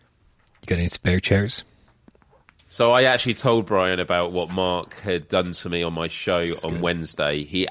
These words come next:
Speaker 2: actually broke me. Uh, I, I have it clipped that I posted on Instagram. I don't think I posted it on Twitter. Could have been clip of the week, actually. Um,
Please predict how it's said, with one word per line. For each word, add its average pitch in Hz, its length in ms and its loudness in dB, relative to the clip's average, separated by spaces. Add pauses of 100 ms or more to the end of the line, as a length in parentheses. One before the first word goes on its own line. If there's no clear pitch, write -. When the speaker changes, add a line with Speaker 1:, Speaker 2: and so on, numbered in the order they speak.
Speaker 2:
actually 87 440 -4
broke 90 440 -2
me. 76 340 -6 (140)
Uh, 78 380 -2
I, 92 300 2 (220)
I 98 100 4
have 120 180 2
it 113 140 -4
clipped - 460 -2
that 92 80 0
I 90 60 -4
posted 95 640 -6
on 92 420 -4
Instagram. 104 420 -2
I 101 40 2
don't 104 140 0
think 92 120 -2
I - 20 2
posted - 400 -4
it - 20 -2
on 73 140 -6
Twitter. 80 420 -6 (480)
Could 151 120 -6
have - 100 -4
been 82 160 -4
clip - 180 -6
of 80 60 -14
the 85 80 -6
week, 95 240 -6
actually. 80 500 -8 (540)
Um, 98 540 2